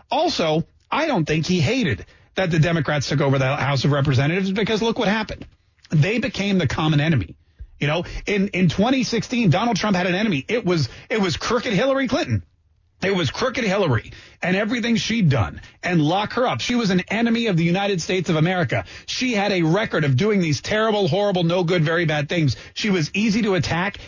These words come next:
And, and when you have a common enemy, you can easily rally people around that common enemy. And then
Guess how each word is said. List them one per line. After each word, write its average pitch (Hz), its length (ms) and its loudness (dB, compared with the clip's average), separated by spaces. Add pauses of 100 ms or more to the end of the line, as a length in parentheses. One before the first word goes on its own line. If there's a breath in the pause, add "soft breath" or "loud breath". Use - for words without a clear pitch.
(120 loud breath)
And, 202 260 -2
and 208 240 2
when 226 140 2
you 190 100 2
have 214 240 0
a 220 60 -2
common 254 320 0
enemy, 170 480 0 (260 loud breath)
you 254 240 0
can 175 260 -2
easily 156 540 2
rally 170 520 2
people 151 360 0
around 156 340 2
that 156 200 0
common 151 280 0
enemy. 165 360 -2 (680)
And 185 260 2
then 247 480 2